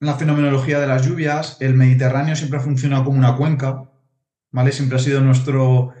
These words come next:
nuestro depósito. Y antes, cuando llovía regularmente, se tenía más o menos un patrón de lluvia,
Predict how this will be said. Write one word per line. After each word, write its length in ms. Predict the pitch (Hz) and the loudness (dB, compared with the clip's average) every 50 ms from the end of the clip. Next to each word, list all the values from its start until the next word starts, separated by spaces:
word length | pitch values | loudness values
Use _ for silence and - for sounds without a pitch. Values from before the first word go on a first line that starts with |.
| - - | -14 -8
nuestro 300 | 135 131 127 135 135 131 | -6 -6 -4 -2 -2 -2
depósito. 760 | 123 123 131 151 147 131 147 135 131 147 139 147 151 147 - _ _ _ _ _ _ _ | -2 0 -2 -2 -2 -2 -2 -4 -2 -2 -4 -4 -6 -10 -16 _ _ _ _ _ _ _
Y 600 | 151 151 143 143 143 131 135 - - _ _ _ _ - - _ _ _ _ _ _ _ _ _ _ _ | -4 -2 -2 -2 -4 -6 -8 -12 -18 _ _ _ _ -20 -20 _ _ _ _ _ _ _ _ _ _ _
antes, 440 | 160 175 185 165 - 175 175 170 | -6 -6 -6 -4 -4 -2 -2 -2
cuando 240 | - 165 156 151 143 | -4 -4 -4 -2 -2
llovía 920 | 139 135 135 131 131 139 147 147 151 151 151 151 151 143 131 - - - _ _ _ _ 139 | 0 0 2 2 2 2 2 0 0 0 0 -2 -2 -6 -8 -10 -16 -20 _ _ _ _ -8
regularmente, 1200 | 139 147 139 143 143 143 135 135 143 160 165 165 147 127 147 143 147 156 156 - - _ _ _ _ | -6 -4 -4 -2 0 0 0 0 0 -2 -2 -4 -4 -4 -4 -6 -6 -8 -10 -14 -20 _ _ _ _
se 400 | - - - - - 139 135 131 | -18 -14 -14 -10 -6 -4 -4 -4
tenía 360 | 127 127 135 131 135 139 143 | -2 -2 -2 0 0 0 0
más 180 | 139 143 135 143 | -2 -2 -4 -4
o 40 | 151 | -4
menos 240 | 147 147 143 131 151 | -4 -4 -4 -4 -4
un 80 | 151 | -2
patrón 300 | 131 147 135 139 135 135 | -2 -2 -2 -2 -2 0
de 100 | 127 131 | 2 2
lluvia, 520 | 139 151 151 147 147 147 151 147 - - | 0 0 -2 -2 -2 -4 -6 -8 -12 -18